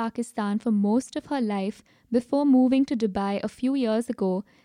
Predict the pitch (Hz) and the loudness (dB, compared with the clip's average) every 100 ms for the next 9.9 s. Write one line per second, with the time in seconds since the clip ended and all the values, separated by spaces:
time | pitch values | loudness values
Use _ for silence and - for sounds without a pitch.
0 | _ - - 330 339 - 247 226 233 262 | _ -20 -4 -2 -2 -2 0 2 0 -2
1 | 254 254 247 - 240 202 202 202 196 202 | -2 -4 -4 -2 -2 0 0 0 0 -2
2 | 202 220 254 269 208 214 226 - 208 208 | -2 -2 -2 -2 -2 -2 -4 -4 -6 -6
3 | 220 - 190 180 190 _ _ - 233 - | -8 -6 -6 -4 -6 _ _ -8 -8 -4
4 | 214 196 202 - 285 - 220 208 214 - | 0 0 -2 -2 -4 -2 0 0 -2 -4
5 | 185 190 190 196 - 214 208 226 - 202 | -6 -4 -2 -4 -4 -4 0 -2 -2 -2
6 | 190 190 - 185 190 202 - _ _ _ | 0 -2 -4 -6 -6 -8 -14 _ _ _
7 | _ _ 254 269 - 349 370 440 427 403 | _ _ -2 -2 -2 -2 -2 -2 -2 -4
8 | - 320 - 262 220 269 254 233 254 302 | -4 -4 0 0 2 4 6 6 4 2
9 | - 262 269 277 254 214 208 208 | 0 2 4 4 0 -4 -2 2